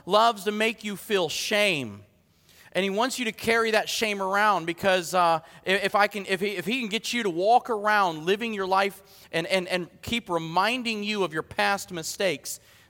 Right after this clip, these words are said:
you will not have anything in the future to do. You know, God has a plan for your life. He has things that he wants you to do. And we spend too much time thinking about the past. And,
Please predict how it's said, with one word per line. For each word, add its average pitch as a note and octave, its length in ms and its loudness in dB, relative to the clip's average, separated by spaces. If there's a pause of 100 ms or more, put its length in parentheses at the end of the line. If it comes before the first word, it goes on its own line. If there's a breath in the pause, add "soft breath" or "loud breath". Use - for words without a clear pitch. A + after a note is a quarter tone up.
(120)
you G3+ 260 -6
will D#4+ 120 -2
not G#3+ 220 0
have F3 520 -2 (320 soft breath)
anything G3+ 420 -4
in E3+ 60 -4
the D3+ 80 -4
future E3 400 -10
to C3+ 100 -6
do. B2 100 -8
You G2+ 180 -10 (880)
know, D#3+ 80 -6
God C4 180 2
has A3+ 160 2
a E3 60 -10
plan F#3+ 500 -2
for - 160 -8
your D#3 140 -2
life. C#3 440 -2 (200 soft breath)
He A3 100 -6
has A#3+ 240 -2
things A#3 400 -2
that F3+ 80 -4
he F3 100 -6
wants F#3 380 -4
you F3+ 80 -4
to D#3 100 -4
do. D3 300 -2
And C#3+ 80 -6
we G#3+ 100 -8
spend A3 360 -6
too B3 160 -8
much A3 240 -6
time F3+ 420 0 (540 soft breath)
thinking A#3 440 -4
about F3 260 0
the E3 60 -12
past. F3+ 480 -2
And, D#3+ 140 -4